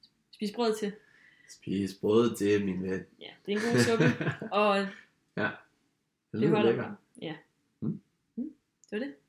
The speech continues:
Speaker 2: Lækker. Godt.
Speaker 1: Fyr den af.
Speaker 2: Tredje ret. Onsdag.
Speaker 1: Ja.
Speaker 2: Hvis man kører dem efter
Speaker 1: Emilies kronologi.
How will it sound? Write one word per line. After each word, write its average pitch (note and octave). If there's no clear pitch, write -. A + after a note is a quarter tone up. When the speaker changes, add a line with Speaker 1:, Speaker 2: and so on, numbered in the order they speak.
Speaker 2:
Lækker. F#2+
Godt. -
Speaker 1:
Fyr A#3
den F#3+
af. F3
Speaker 2:
Tredje E3+
ret. D3
Onsdag. A2
Speaker 1:
Ja. D#3+
Speaker 2:
Hvis A2
man F#2+
kører F#2
dem F#2+
efter -
Speaker 1:
Emilies E3+
kronologi. D#3+